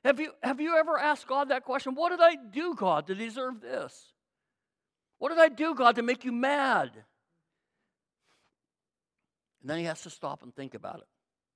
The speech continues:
And when he does stop to think about it, it begins to lead him down a different path. So step one, cry out. Step two, admit your feelings. Step three, appeal to God's faithfulness. Don't make a,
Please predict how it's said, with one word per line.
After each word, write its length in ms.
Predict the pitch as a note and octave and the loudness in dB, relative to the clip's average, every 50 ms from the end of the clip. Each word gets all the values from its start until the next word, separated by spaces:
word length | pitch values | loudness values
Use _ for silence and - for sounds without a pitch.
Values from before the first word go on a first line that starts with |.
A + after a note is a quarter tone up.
| _ _ _ _ _ _ _ _ _ _ _ _ _ _ _ _ _ _ _ _ _ _ _ _ _ _ - | _ _ _ _ _ _ _ _ _ _ _ _ _ _ _ _ _ _ _ _ _ _ _ _ _ _ -12
And 100 | - D#3 | -8 -6
when 120 | F3 F#3+ | -6 -4
he 60 | G3 F#3 | -4 -2
does 220 | A3+ B3 B3+ A#3 | -2 -2 -2 -2
stop 240 | - A#3 G3 F#3+ - | -2 -2 -2 -2 -4
to 80 | D3 | -8
think 220 | C3+ - E3 D3+ D#3 | -12 -12 -10 -10 -6
about 280 | C3 C3+ C3 B2 B2 | -2 0 0 0 0
it, 100 | B2+ B2 _ _ _ _ _ _ _ _ _ _ _ _ _ _ _ _ _ _ _ _ _ _ _ _ _ _ _ _ _ _ _ _ _ _ _ | -2 -6 _ _ _ _ _ _ _ _ _ _ _ _ _ _ _ _ _ _ _ _ _ _ _ _ _ _ _ _ _ _ _ _ _ _ _
it 80 | C#3 | -16
begins 260 | D3 E3+ A#3 E4 - - | -12 -10 -10 -10 -10 -10
to 60 | F#3 | -12
lead 240 | E3+ F#3+ G#3 G#3 F#3+ | -10 -10 -10 -8 -8
him 120 | D3+ C#3+ | -8 -6
down 160 | D3+ C#3+ C3+ | -6 -6 -6
a 40 | C3+ | -8
different 400 | A#2+ - F3+ F3+ - B2 G2+ - | -10 -12 -12 -12 -12 -14 -18 -18
path. 300 | - - - - - - _ _ _ _ _ - | -18 -16 -16 -14 -16 -18 _ _ _ _ _ -18
So 60 | D#3 | -16
step 280 | - - A#3 A3+ A3+ - | -10 -4 -4 -4 -4 -4
one, 200 | G#3 G3+ G3 F3+ | -4 -4 -4 -4
cry 320 | - - G#3 F3 E3+ E3 | -4 -2 2 2 4 4
out. 240 | D#3+ D#3+ E3+ F3+ - | 4 4 2 0 -2
Step 240 | - - F3+ F3+ _ - | -4 -6 -6 -6 _ -12
two, 280 | - A3 A3 G#3+ G3+ _ _ _ - | -10 -10 -8 -8 -10 _ _ _ -12
admit 260 | - F3+ F#3 G3+ G3+ | -8 -6 -6 -6 -6
your 120 | F3 D3+ | -6 -10
feelings. 340 | - - F#3 F3+ F#3 F3 D#3 | -6 -4 -4 -2 -2 -4 -6
Step 300 | - - G#3+ G#3 - _ | -6 -2 -4 -4 -4 _
three, 420 | - F#3+ G#3+ A3 G3 E3+ D#3+ D#3 - _ _ _ _ _ _ _ _ _ _ _ _ _ _ _ _ _ _ - | -8 -4 -2 0 0 0 -2 -4 -8 _ _ _ _ _ _ _ _ _ _ _ _ _ _ _ _ _ _ -14
appeal 360 | - - - B3 C4+ C#4 C4 | -14 -10 -8 -4 -2 -2 -2
to 80 | A3+ C4+ | -2 -2
God's 280 | - G3+ F#3+ F#3+ F3+ - | -2 0 0 0 -2 -4
faithfulness. 720 | - F3+ E3 D#3+ - - B2+ G2 G2 C#2+ A#1+ - - - - _ _ _ _ _ _ _ _ _ _ _ _ _ _ _ _ _ _ _ _ _ _ _ _ _ _ _ _ _ _ - | -8 -8 -8 -8 -8 -12 -18 -18 -20 -20 -20 -20 -20 -20 -20 _ _ _ _ _ _ _ _ _ _ _ _ _ _ _ _ _ _ _ _ _ _ _ _ _ _ _ _ _ _ -2
Don't 280 | G3 B3 E4 F4 C4 C#4 | 2 2 2 2 2 0
make 160 | C#4 C4 - | 0 0 0
a, 100 | A3 | -4